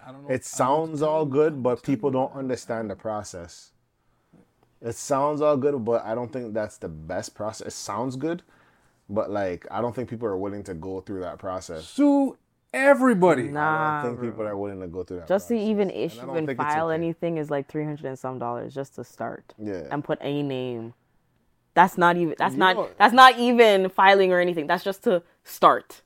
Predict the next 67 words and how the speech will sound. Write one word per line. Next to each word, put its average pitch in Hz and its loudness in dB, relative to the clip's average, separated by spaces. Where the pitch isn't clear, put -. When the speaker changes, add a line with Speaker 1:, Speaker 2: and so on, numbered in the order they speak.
Speaker 2:
You 143 2
know, 247 2
Speaker 3:
the 214 4
Speaker 2:
a - -
lot 202 10
of 202 8
these 202 2
Speaker 3:
application. 156 2
Speaker 2:
lawsuits 170 4
just 139 -2
die 151 8
off 156 6
because 135 0
you 127 -4
can't 143 0
afford 139 -2
to - -20
keep 135 -12
it 110 -6
going. 135 0
Speaker 3:
Yo, 294 10
facts. 285 12
Facts. 226 12
Speaker 2:
Some 180 6
people 220 2
was 202 4
like, 190 6
"Okay, 170 2
just 143 -6
keep 160 -4
next 147 -2
date, 120 -2
next 131 -2
Speaker 3:
Yep. 226 10
Speaker 2:
date," - -2
and 120 -6
you're 113 -2
paying 147 -6
that 135 -4
person 131 -4
next 127 -8
Speaker 3:
Yep. 208 8
Speaker 2:
date. - -20
Speaker 3:
To 202 4
Speaker 2:
Every - 6
Speaker 3:
extend 190 0
it, 135 0
Speaker 2:
lawyer 139 4
that 131 2
Speaker 3:
to 127 -2
the - -4
Speaker 2:
extend, 143 -4
yeah. 127 -2
So 127 -6
don't 147 -2
even, 143 -4
don't 165 -6
even 110 -8
think 107 -10
Speaker 3:
Trust 160 -2
Speaker 2:
about 135 -12
Speaker 3:
me. 123 -10
Speaker 2:
it. 120 -14
Speaker 3:
Trust 139 -12
me. 123 -10
Speaker 2:
Don't 143 -6
even, 131 -6